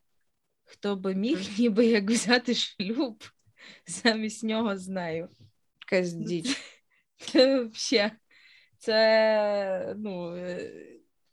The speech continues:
Speaker 1: <laughs> я навіть не знаю. Е, може, це тому, що, і причому, що мені здається, що це застосовувалось виключно,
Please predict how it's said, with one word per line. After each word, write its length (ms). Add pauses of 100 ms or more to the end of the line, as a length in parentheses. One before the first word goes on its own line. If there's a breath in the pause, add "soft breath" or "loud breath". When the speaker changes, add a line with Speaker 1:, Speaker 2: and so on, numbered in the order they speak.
(100)
Speaker 1:
<laughs> 460
я 80
навіть 220
не 100
знаю. 320 (520 loud breath)
Е, 600
може, 300
це 440
тому, 180
що, 120
і 60
причому, 480
що 160
мені 160
здається, 320
що 100
це 120
застосовувалось 840
виключно, 680